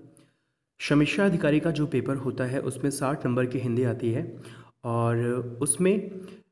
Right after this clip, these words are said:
विशेषण विशेष्य से बहुत सारे प्रश्न आते हैं। In fact, पाँच से छः, पाँच से छः प्रश्न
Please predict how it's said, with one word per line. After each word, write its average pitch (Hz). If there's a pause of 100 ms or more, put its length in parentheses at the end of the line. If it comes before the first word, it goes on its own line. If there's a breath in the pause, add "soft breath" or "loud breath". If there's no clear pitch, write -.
(160)
विशेषण 151
विशेष्य 170
से 170
बहुत 147
सारे 139
प्रश्न -
आते 117
हैं। 139 (280 loud breath)
In 131
fact, 147 (840)
पाँच 147
से - (300)
छः, -
पाँच 151
से 151
छः 151
प्रश्न 147